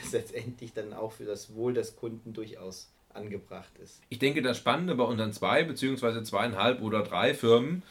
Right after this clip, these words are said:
Speaker 2: wir machen alle was, das gibt es zwar irgendwie schon und jeder macht das, aber keiner so richtig.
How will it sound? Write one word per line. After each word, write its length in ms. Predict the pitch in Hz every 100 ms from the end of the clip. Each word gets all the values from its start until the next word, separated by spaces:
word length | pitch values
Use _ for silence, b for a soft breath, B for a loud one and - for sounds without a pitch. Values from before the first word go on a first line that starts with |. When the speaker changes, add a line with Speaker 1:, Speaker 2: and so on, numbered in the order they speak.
| B B -
Speaker 2:
wir 200 | 113 123
machen 300 | 135 156 131
alle 260 | 139 156
was, 320 | 143 143 - -
das 180 | 110 -
gibt 300 | 156 175 -
es 240 | 110 110
zwar 340 | - 101 107 -
irgendwie 480 | 113 127 113 135 185
schon 300 | 156 175 175
und 160 | 123
jeder 220 | 120 127
macht 260 | 110 143 -
das, 180 | 160 156
aber 280 | 127 120 110
keiner 320 | 101 110 127
so 80 | 113
richtig. 460 | 117 117 82 -